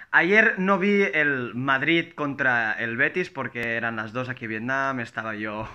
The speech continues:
<laughs> bueno, con el equipo de fútbol y eso, y no me dio tiempo a verlo, pero he visto hoy el resumen,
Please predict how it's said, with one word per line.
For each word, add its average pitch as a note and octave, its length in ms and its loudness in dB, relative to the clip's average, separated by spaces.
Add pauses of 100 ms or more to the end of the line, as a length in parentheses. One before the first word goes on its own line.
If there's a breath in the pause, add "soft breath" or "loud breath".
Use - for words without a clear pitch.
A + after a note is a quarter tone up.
(120)
<laughs> G2+ 180 -20
bueno, G#2 260 -12
con G#2+ 160 -14
el G#2 80 -8
equipo G#2+ 320 -10
de G#2 120 -12
fútbol C#3 440 -6
y B2+ 80 -4
eso, B2+ 160 -8
y C#3+ 80 -2
no A#2+ 160 -2
me A2+ 140 -4
dio A#2 180 -6
tiempo B2 460 -8 (300 loud breath)
a A2+ 120 -2
verlo, E3 460 0 (340 loud breath)
pero F#3+ 400 6
he D3 80 0
visto C3 400 -6
hoy C#3 200 -2
el C#3+ 100 -2
resumen, C3+ 640 -2